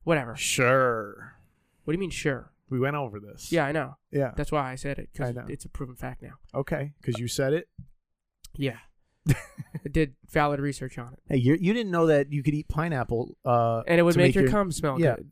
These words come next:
Speaker 2: taste
Speaker 1: Taste
Speaker 2: good.
Speaker 1: good.
Speaker 2: Taste good.
Speaker 1: Whatever.
Speaker 2: I didn't try it. Just saying.
Speaker 1: Yeah. Um,
Speaker 2: Which we gotta get back to that.
Speaker 1: but
Speaker 2: Tasting your own cum. But go
Speaker 1: yeah.
Speaker 2: on.
Speaker 1: Nah, the shit, my room did not stink. Like, she's bugging.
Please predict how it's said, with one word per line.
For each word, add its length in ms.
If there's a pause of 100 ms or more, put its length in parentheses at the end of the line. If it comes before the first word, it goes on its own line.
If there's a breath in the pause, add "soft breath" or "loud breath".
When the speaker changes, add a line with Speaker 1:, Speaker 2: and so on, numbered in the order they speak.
Speaker 2:
taste 200
Speaker 1:
Taste 140
Speaker 2:
good. 240
Speaker 1:
good. 120
Speaker 2:
Taste 280
good. 220 (280)
Speaker 1:
Whatever. 260
Speaker 2:
I 120
didn't 160
try 320
it. 200 (1000)
Just 220
saying. 380
Speaker 1:
Yeah. 260 (420)
Um, 480
Speaker 2:
Which 160
we 80
gotta 140
get 120
back 220
to 100
that. 220 (260)
Speaker 1:
but 220 (120)
Speaker 2:
Tasting 280
your 100
own 100
cum. 320
But 180
go 60
Speaker 1:
yeah. 60
Speaker 2:
on. 140 (500)
Speaker 1:
Nah, 380
the 260
shit, 380 (220)
my 240
room 240
did 140
not 220
stink. 380
Like, 160
she's 260
bugging. 360